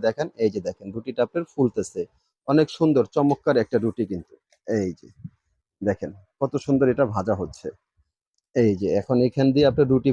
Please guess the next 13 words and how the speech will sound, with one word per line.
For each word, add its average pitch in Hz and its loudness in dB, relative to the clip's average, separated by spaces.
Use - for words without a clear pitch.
ফুলতেছে 123 2
চারোদিক 110 0
থেকে। 90 -6
তো 190 6
এটাতে 208 4
আপনারা 214 6
আপনাদের 190 4
সুবিধা 190 6
অনুযায়ী 190 6
রুটি, 175 6
পরোটা, 165 6
ডিম, 160 8
মাছ 143 4